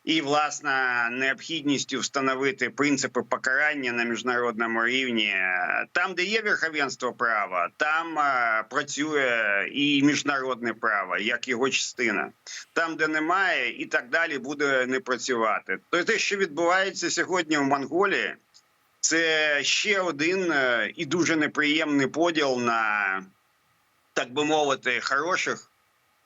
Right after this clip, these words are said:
і поганих, тих, хто розуміє право і готовий його виконувати, і тих, хто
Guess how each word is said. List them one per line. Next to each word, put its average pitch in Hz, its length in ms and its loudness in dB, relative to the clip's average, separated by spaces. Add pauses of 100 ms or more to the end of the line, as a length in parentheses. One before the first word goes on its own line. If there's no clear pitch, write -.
і 156 120 2
поганих, 147 720 0
тих, 185 260 -6
хто 135 500 2
розуміє 147 720 2
право 131 460 -2
і 120 120 0
готовий 135 480 0
його 123 200 2
виконувати, 117 1200 0
і 127 480 0
тих, 202 200 2
хто 131 500 2